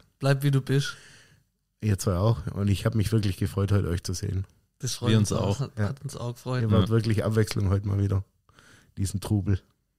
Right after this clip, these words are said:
Speaker 1: Danke fürs Zuhören.
Speaker 2: Ja, gerne.
Speaker 1: Und bis bald.
Speaker 2: Ach so, zuhören. Ich tue ja gar nicht zuhören.
Speaker 1: Das ist
Speaker 3: Danke.
Speaker 1: doch unser
Speaker 3: Danke
Speaker 1: Endspruch,
Speaker 3: dir.
Speaker 1: Benni, unser
Speaker 2: Schüsseldorf.
Speaker 1: Endspruch.
Speaker 3: Hause,
Speaker 1: San Fran-
Speaker 3: ha-, warte,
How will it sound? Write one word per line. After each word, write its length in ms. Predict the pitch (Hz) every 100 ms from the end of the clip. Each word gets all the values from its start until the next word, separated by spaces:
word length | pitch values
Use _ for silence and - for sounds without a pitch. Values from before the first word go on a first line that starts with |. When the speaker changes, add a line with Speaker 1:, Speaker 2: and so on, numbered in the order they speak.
| _
Speaker 1:
Danke 240 | - 160 190
fürs 300 | 185 165 -
Zuhören. 440 | 147 139 139 143
Speaker 2:
Ja, 120 | 143 92
gerne. 300 | 104 104 98 - _
Speaker 1:
Und 140 | 135 123
bis 160 | 120
bald. 400 | - 104 107 - _ _ -
Speaker 2:
Ach 60 |
so, 100 | 110
zuhören. 420 | 117 139 131 101 98
Ich 60 | -
tue 160 | 113
ja 60 | 107
gar 140 | 104
nicht 140 | 104 -
zuhören. 180 | 110 - - - - - - -
Speaker 1:
Das 80 | 123
ist 60 |
Speaker 3:
Danke. 240 | 139 131 135
Speaker 1:
doch 80 | 151
unser 320 | 147 147 139
Speaker 3:
Danke 280 | 127 120 117
Speaker 1:
Endspruch, 300 | 110 110 113 -
Speaker 3:
dir. 80 | 123
Speaker 1:
Benni, 160 | 110
unser 240 | 110 123 -
Speaker 2:
Schüsseldorf. 640 | 143 170 139 123 131 - - - -
Speaker 1:
Endspruch. 180 | - - - - _ _ - -
Speaker 3:
Hause, 260 | 160 180
Speaker 1:
San 0 |
Fran- 120 | 165 135
Speaker 3:
ha-, 80 | 165
warte, 220 | 175